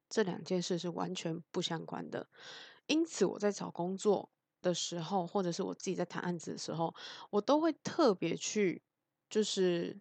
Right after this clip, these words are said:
聊到说，哦，我自己可能可以带的产值是什么，我自己能够带出来的东西是什么。如果对方对这个一点都没有兴趣，但是坚决要我来合作的话，那么我会觉得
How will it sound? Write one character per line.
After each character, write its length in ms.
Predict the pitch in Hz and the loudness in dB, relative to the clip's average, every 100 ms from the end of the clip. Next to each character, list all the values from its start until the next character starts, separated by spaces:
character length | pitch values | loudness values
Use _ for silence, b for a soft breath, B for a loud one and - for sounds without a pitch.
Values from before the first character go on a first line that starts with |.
| - | -14
聊 280 | - 175 170 | 2 6 6
到 220 | 190 202 | 6 4
说， 260 | 196 185 - | 4 2 4
哦， 80 | 185 | 4
我 160 | 170 | 2
自 160 | 160 226 | 0 -2
己 160 | 196 | -2
可 140 | 160 165 | -4 -4
能 240 | 165 170 | -6 -6
可 160 | 160 208 | 2 2
以 60 | |
带 240 | 196 214 180 | 4 2 2
的 120 | 170 | 0
产 360 | - - - 170 | -4 -4 -4 -4
值 280 | - 120 | -6 -4
是 120 | 160 180 | -4 -4
什 200 | - - | -4 -6
么， 120 | 87 | -6
我 180 | - 170 | -2 -2
自 160 | - | -2
己 120 | 185 | -4
能 120 | 160 160 | -4 0
够 100 | 180 | 0
带 240 | - 196 | 2 0
出 140 | 180 | 0
来 60 | 170 | -4
的 100 | 156 | -2
东 160 | 156 151 | -4 -6
西 140 | 170 | -6
是 100 | 160 | -4
什 240 | 160 - - | -2 -4 -6
么。 160 | - - B B B B B | -8 -12 B B B B B
如 180 | - 277 | 4 6
果 120 | 330 | 6
对 180 | 233 233 | 6 6
方 160 | 214 196 | 6 2
对 140 | 202 | 2
这 120 | 190 | 0
个 80 | 202 - | -2 -2
一 80 | 269 | -4
点 260 | - 180 170 | -2 -2 0
都 100 | 175 | 0
没 120 | 175 | 0
有 60 | |
兴 220 | 160 165 156 | 0 -4 -4
趣， 160 | - | -4
但 180 | 190 220 | 0 0
是 160 | 233 - _ _ _ | 0 -6 _ _ _
坚 320 | - 247 254 254 | 2 4 4 2
决 300 | 202 165 180 | 4 6 4
要 160 | 190 | 2
我 180 | 185 - | 2 -2
来 160 | - 175 | -4 -2
合 160 | 165 | -2
作 220 | 156 175 | 0 0
的 100 | 165 | 0
话， 260 | 156 175 - B B B _ | 2 2 2 B B B _
那 140 | 247 | 4
么 120 | 233 | 6
我 140 | 175 170 | 4 0
会 160 | 185 | -2
觉 240 | 180 - - | -2 -2 -2
得 300 | - 131 | 0 0